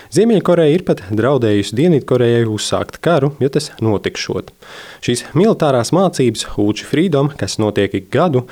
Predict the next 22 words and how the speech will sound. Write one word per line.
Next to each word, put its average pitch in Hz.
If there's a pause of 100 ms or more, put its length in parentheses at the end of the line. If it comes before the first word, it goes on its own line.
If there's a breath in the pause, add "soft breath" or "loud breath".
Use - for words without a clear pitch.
(220 loud breath)
lielākoties 101
ir 98 (140)
datorsimulācija, 123
kurā 196
tiek 107
izspēlēta 104
situācija, 127 (320 loud breath)
kurā 208
Ziemeļkoreja 120
mēģinātu 147
iebrukt 120
Dienvidkorejā, 101 (180)
tādējādi 101
kā 101 (120)
Seula 143 (260 loud breath)
kopā 214
ar -
saviem 110
sabiedrotajiem 107
A 98
S -
V 160